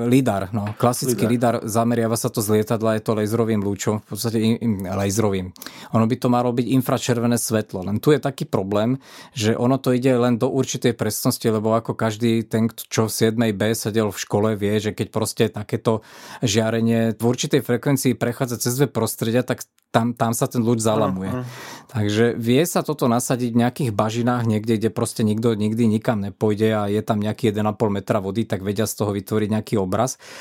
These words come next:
Speaker 1: O, je to v podstate v plienkach. Odborníci sa veľmi snažia urobiť, o, také zariadenie, ktorým by sa dalo ísť aj do hĺbšej vody, pretože samozrejme z lietadla je to jednoduché a pohodlné, na, na, nalietaš a máš kľud,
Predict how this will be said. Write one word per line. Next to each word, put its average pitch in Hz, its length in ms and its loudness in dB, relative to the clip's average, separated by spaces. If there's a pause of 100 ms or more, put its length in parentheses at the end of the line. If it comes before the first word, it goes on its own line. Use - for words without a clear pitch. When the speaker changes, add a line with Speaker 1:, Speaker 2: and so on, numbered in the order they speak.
(360)
Speaker 1:
O, 107 400 -4
je 110 400 0
to 143 400 -4
v - 240 -14
podstate - 320 -2
v 185 160 -6
plienkach. 127 640 0 (400)
Odborníci 139 480 0
sa - 160 0
veľmi 131 240 2
snažia 123 560 0
urobiť, 120 720 -2
o, 113 160 -4
také - 240 0
zariadenie, 117 480 0
ktorým 117 320 2
by 113 80 -2
sa 117 160 -2
dalo 113 480 0
ísť 120 240 -2
aj 113 160 0
do 107 80 2
hĺbšej 113 400 0
vody, 98 240 -2
pretože 104 320 -4
samozrejme 104 480 -2
z 101 160 0
lietadla 104 320 -2
je - 80 -8
to 107 80 0
jednoduché 104 480 0
a 101 80 -2
pohodlné, 101 640 -2
na, 101 160 -2
na, 98 240 -2
nalietaš 101 480 -2
a 101 80 -2
máš 98 160 -6
kľud, 113 320 -2